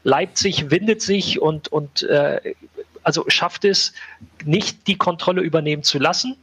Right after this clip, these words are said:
geht dann auch in Führung und dann hatten wir eher eine Phase gehabt, wo die Bayern dann gesagt haben, so und jetzt, jetzt macht ihr mal das, was wir wollen.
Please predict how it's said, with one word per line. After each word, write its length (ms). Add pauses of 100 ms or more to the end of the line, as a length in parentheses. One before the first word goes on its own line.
(560)
geht 160
dann 100
auch 140
in 100
Führung 440
und 140
dann 140
hatten 180
wir 140
eher 220
eine 160
Phase 340
gehabt, 220
wo 80
die 100
Bayern 260
dann 140
gesagt 260
haben, 140
so 160
und 100
jetzt, 440 (200)
jetzt 280
macht 240
ihr 80
mal 120
das, 220
was 180
wir 200
wollen. 400